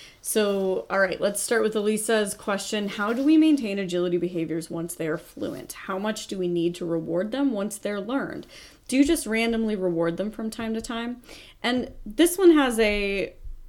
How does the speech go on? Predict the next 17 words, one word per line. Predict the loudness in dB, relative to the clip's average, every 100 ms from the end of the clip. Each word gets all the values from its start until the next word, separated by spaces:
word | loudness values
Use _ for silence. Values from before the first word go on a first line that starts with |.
| -18 -20 -16 -12
specific | -4 0 0 2 2 4 2 0
<laughs> | -2
scientific | 2 4 4 2 2 2 2 0
answer, | 0 0 2 2
which | 2 0 -4
is | -4
that | -4 0
all | 0 2
behaviors, | 2 2 0 0 -2 -2
you | -2
know, | 0
if | 0
we | 0
wanna | 0 0
make | 0 0
them | -2 0
robust | 0 0 0 -2 -4 -10